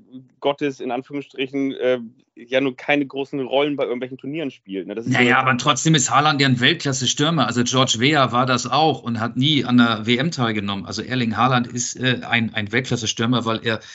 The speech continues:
Speaker 2: in der weltbesten Liga spielt, in der Premier League.
Speaker 1: Ja, ja, auf jeden Fall.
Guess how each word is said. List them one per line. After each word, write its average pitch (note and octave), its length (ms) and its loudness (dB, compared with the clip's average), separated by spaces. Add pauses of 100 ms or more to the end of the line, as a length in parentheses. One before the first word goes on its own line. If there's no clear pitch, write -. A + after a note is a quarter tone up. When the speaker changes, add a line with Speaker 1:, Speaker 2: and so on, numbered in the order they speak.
(140)
Speaker 2:
in A#2 80 -4
der G#2+ 140 0
weltbesten A#2 500 0
Liga B2+ 240 4
spielt, F#2+ 400 -2
in F#2+ 220 -6
der F#2+ 80 0
Premier B2+ 340 2
League. F2+ 300 -6 (300)
Speaker 1:
Ja, E2+ 160 0
ja, F#2+ 220 6
auf - 160 -8
jeden F#2+ 160 -10
Fall. F#2 320 -2